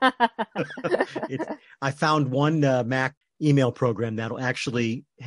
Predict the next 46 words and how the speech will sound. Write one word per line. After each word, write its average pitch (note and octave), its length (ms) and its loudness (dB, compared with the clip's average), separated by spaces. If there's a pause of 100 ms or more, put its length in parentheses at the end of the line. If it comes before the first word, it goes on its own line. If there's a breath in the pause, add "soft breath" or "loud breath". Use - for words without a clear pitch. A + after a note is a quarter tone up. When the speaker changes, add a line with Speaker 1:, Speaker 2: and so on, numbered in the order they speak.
(120)
Speaker 1:
uh, A#2+ 260 -8
hold A#2+ 260 -4
all A#2 140 -4
my A2 180 -6
accounts. A2 380 -12
'Cause, C#3 140 -6
you D#3 60 0
know, C3+ 140 0
there's A2+ 200 -4
Speaker 2:
Oh, D#3+ 460 -4
yeah. D#3+ 240 -6
Speaker 1:
I B2 100 -2
map A2 380 -4
and G2+ 100 -10
there's G2+ 140 -14
different - 340 -8
types - 260 -16
of G#2+ 100 -14
Speaker 2:
Yep, - 60 -16
Speaker 1:
accounts. E3+ 320 -4
So - 120 -14
Speaker 2:
yep, F#3 120 -10
Speaker 1:
yeah, A#2+ 120 -6
Speaker 2:
yep. A#2+ 100 0
Speaker 1:
it's, - 160 -14
it's C3 160 -8
crazy, G2+ 380 -6
but F#2+ 260 -14
Speaker 2:
Yeah. F3+ 400 0 (160)
<laughs> B3 200 -2
Speaker 1:
it's F3 180 -2
a F#3+ 80 4
fun C#3+ 320 2
life. B2 420 -2 (480 soft breath)
I, E3 80 4
Speaker 2:
Yeah. F3 140 6
Speaker 1:
I E3+ 100 4
think A#3 220 4
about F3+ 300 2
you F3 80 2
a - 20 2
lot, D#3 220 2
my C3 100 -2
friend. B2 300 -4
And A#2+ 120 -4
I, A#2+ 240 -4